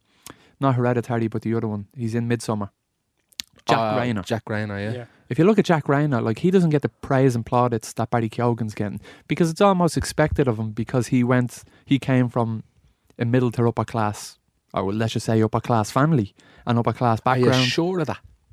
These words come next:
Speaker 1: Hundred percent, yeah.
Speaker 2: Right.
Speaker 3: Are you sure you're not projecting that on it?
Speaker 1: Well, I don't think he got as much, like,
Speaker 2: I
Speaker 1: he
Speaker 2: think
Speaker 1: wasn't on
Speaker 2: that's
Speaker 1: the Late Late Show, and the main thing was about him being from the flats or being from a deprived area. Like,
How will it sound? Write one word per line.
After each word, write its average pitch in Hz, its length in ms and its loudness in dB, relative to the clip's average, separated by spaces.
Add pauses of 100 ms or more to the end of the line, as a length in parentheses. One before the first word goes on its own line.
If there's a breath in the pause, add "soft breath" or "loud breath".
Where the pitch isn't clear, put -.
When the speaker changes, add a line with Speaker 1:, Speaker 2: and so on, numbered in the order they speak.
(180)
Speaker 1:
Hundred 190 280 2
percent, 180 360 2
yeah. 180 220 2
Speaker 2:
Right. 98 340 -2
Speaker 3:
Are 127 80 -8
you 123 120 -2
sure 143 180 -4
you're 135 140 -4
not 123 220 -10
projecting 120 460 -12
that 113 120 -12
on 107 120 -16
it? - 60 -20 (1040 loud breath)
Speaker 1:
Well, 226 340 0
I 196 80 2
don't 240 260 -2
think 214 200 0
he 180 100 -2
got 175 180 0
as 151 80 0
much, 160 220 -2 (100)
like, 151 220 0
Speaker 2:
I 165 220 -2
Speaker 1:
he 147 80 2
Speaker 2:
think 185 160 6
Speaker 1:
wasn't 196 200 4
on 180 80 6
Speaker 2:
that's 160 80 4
Speaker 1:
the 143 40 2
Late 156 180 2
Late 160 180 2
Show, 143 220 4
and 123 180 -2
the 123 40 0
main 143 300 2
thing 143 300 0
was 120 160 2
about 127 200 2
him 123 200 2
being 123 220 0
from 113 160 -6
the 110 80 -4
flats - 440 -6
or 107 220 -2
being 120 300 0
from 110 260 -2 (460 loud breath)
a 120 40 -8
deprived 120 440 0
area. 135 240 2
Like, 113 200 -2